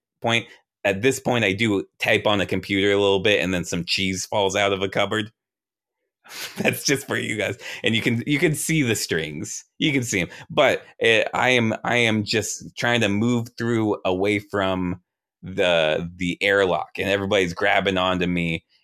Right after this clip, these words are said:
and pushing me towards the airlock, and I, I, uh,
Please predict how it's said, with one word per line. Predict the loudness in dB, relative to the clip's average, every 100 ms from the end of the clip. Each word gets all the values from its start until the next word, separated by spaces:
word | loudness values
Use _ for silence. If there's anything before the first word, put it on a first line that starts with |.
| -12
and | -10
pushing | -4 -2 0
me | 0 0
towards | 0 0 0
the | -2
airlock, | 0 0 0 -4
and | -6
I, | -4 -4 -4
I, | -4 -4 -4
uh, | -4 -6